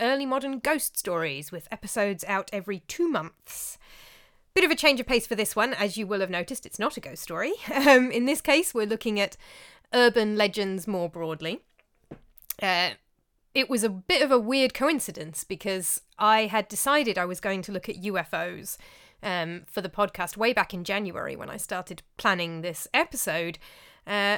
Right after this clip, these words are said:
only for U F Os to end up in the news unexpectedly because balloons and other objects kept appearing over America and suddenly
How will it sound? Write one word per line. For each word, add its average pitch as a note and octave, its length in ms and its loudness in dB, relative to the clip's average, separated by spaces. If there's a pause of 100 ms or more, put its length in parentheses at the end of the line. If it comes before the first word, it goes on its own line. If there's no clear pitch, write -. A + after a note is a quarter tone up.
(120)
only B3+ 340 6
for A#3+ 220 4
U B3 160 4
F A#3+ 160 2
Os A#3+ 300 6
to B3 120 -2
end A#3 200 0
up G#3+ 140 -2
in A3 160 0
the G#3+ 60 0
news G3+ 640 0
unexpectedly F3+ 1120 -4
because F3+ 440 -8
balloons G3 800 0
and G#3 140 2
other G3 220 2
objects F#3 380 -4
kept - 240 -4
appearing G3 440 0
over F#3 280 0
America F#3 420 0
and F#3 340 -2
suddenly G3 360 -2